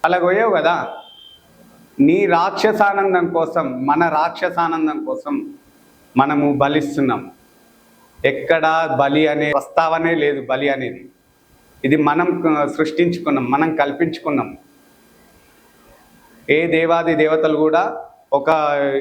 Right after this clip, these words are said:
జీవిని హింసించి చంపి, "నాకు బలి ఇవ్వండి" అని ఎక్కడా పురాణాలలో లేదు.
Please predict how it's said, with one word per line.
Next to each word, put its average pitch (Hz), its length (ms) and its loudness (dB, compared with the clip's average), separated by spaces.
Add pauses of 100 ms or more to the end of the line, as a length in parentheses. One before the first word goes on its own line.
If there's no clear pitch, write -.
(240)
జీవిని 175 420 0
హింసించి 156 680 0
చంపి, 170 640 -2 (120)
"నాకు 143 220 0
బలి 147 220 0
ఇవ్వండి" 160 320 2
అని 156 240 0
ఎక్కడా 156 360 -2
పురాణాలలో 147 720 -2
లేదు. 131 340 -8